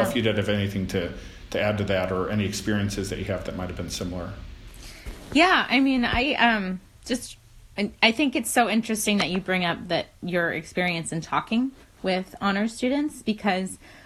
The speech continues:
Speaker 1: uh, what I have experienced a lot in helping communities is that people who are in charge of communities, who are in their sixties,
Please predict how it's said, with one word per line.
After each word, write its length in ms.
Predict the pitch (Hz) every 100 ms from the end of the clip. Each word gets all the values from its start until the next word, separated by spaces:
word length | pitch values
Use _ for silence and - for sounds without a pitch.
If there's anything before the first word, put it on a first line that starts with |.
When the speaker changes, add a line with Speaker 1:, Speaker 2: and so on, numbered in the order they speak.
| - - - - -
Speaker 1:
uh, 300 | 170 160 151
what 140 | 156
I 80 | 220
have 160 | 440 302
experienced 680 | - - 180 165 165 - 175
a 40 |
lot 360 | 156 147 160 -
in 200 | 160 156
helping 380 | 151 - 160
communities 680 | 147 165 156 156 165 185 220
is 260 | 208 165 165
that 200 | 170 -
people 580 | - 190 - 185 190 208
who 320 | 208 170 160
are 300 | 147 156 151
in 140 | 147
charge 260 | 156 156 156
of 120 | 202
communities, 680 | - 214 170 160 190 311 -
who 220 | - 165
are 180 | 165 156
in 160 | 160
their 140 | 165 202
sixties, 500 | - - - 370